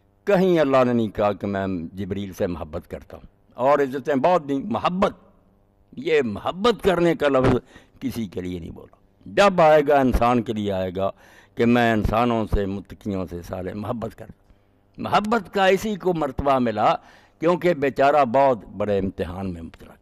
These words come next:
छोटा इम्तिहान नहीं जिसमें फंसा, अंदर से भी नफ्स जोर करता है, बाहर से माशरे का दबाव है, सारी मजबूरियाँ, फिर गिरता पड़ता चला जा रहा है।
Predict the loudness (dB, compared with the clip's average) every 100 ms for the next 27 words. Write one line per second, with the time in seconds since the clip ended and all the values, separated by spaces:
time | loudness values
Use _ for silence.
0 | -6 -2 2 2 2 0 -6 -8 -10 -10
1 | -12 -12 -10 -8 -8 -4 -4 -2 -2 -2
2 | -4 -2 -2 -2 -2 -2 -2 -2 -8 -8
3 | -8 -6 -6 -6 -2 -2 -4 -8 -4 -4
4 | -2 -2 -2 -2 -4 0 2 4 4 2
5 | -2 -20 -20 -20 _ 4 4 4 2 0
6 | 0 -2 0 -2 -2 -4 -2 2 4 2
7 | 2 2 2 0 2 2 2 -2 0 -2
8 | 0 0 0 0 -2 -4 -4